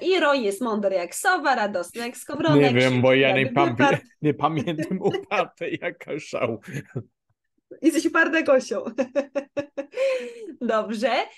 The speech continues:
Speaker 1: Napiszcie proszę, y, jakie, mm, porównania pasują do was. Czy jesteście właśnie uparci, czy jesteście odważni, czy radośni. Napiszcie w komentarzu. Może znacie jeszcze jakieś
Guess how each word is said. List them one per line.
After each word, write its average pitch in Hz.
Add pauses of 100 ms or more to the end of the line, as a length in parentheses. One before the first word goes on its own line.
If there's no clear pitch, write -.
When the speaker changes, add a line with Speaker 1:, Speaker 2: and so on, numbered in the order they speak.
(160)
Speaker 1:
Napiszcie 254
proszę, 226 (580)
y, 208
jakie, 240
mm, 208
porównania 240
pasują 240
do 185
was. 185
Czy 214
jesteście 190
właśnie 165
uparci, 196
czy 185
jesteście 185
odważni, 202
czy 208
radośni. 202
Napiszcie 311
w 330
komentarzu. 285 (260)
Może 285
znacie 302
jeszcze 269
jakieś 226